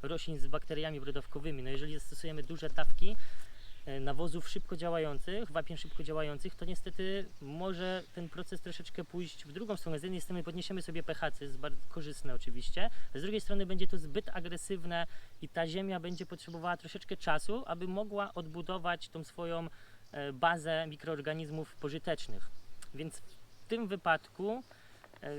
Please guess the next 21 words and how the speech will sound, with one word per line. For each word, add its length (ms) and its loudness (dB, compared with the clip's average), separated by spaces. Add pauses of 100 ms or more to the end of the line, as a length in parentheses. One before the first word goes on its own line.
(760)
ma 200 -4
to 100 -6
naprawdę 380 -8
duże 280 -8
znaczenie. 420 -8
Oczywiście 600 -8 (680)
P 80 -2
H 120 -2
jest 140 -2
bardzo 280 -6
ważne, 420 -4 (380)
ale 420 0 (400)
tutaj 300 -4
naprawdę 440 -4
musimy 420 4
z-, 240 4 (120)
zwrócić 460 2
sobie 200 8
też 180 12
uwagę 540 10 (400)
na 540 4